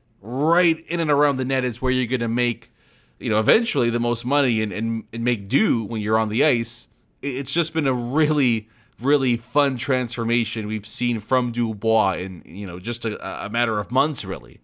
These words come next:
And hopefully it continues for a number of years to come. But just another impressive performance down low by Dubois. And, and a good bounce back, too, because I didn't think his line was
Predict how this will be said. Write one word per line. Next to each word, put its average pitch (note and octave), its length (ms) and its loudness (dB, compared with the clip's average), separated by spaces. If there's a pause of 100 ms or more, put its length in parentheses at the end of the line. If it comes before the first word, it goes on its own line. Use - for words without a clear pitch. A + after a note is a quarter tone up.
(340)
And B2 200 -4
hopefully E3 400 4
it B2+ 80 2
continues G#2+ 480 -2
for A#2 180 0
a - 20 4
number A2+ 360 0
of F#2+ 80 -6
years G2+ 240 -6
to G2+ 80 -8
come. D#2+ 320 -10
But F2+ 160 -10
just G#2+ 200 -10
another A#2 540 0 (220)
impressive C3 560 2
performance G#2+ 640 -2 (260)
down C#3+ 360 4
low C3+ 160 4
by G#2 220 -2
Dubois. F#2+ 580 -4 (200)
And, G3 140 2
and B3 140 6
a D#4 40 2
good E4 160 -2
bounce G#3 280 4
back, C3+ 200 2
too, C#3+ 200 0
because A#2+ 200 -4
I C#3 60 2
didn't C3 240 0
think C3 240 -2
his G#2+ 220 -4
line G#2+ 200 0
was F2+ 240 -8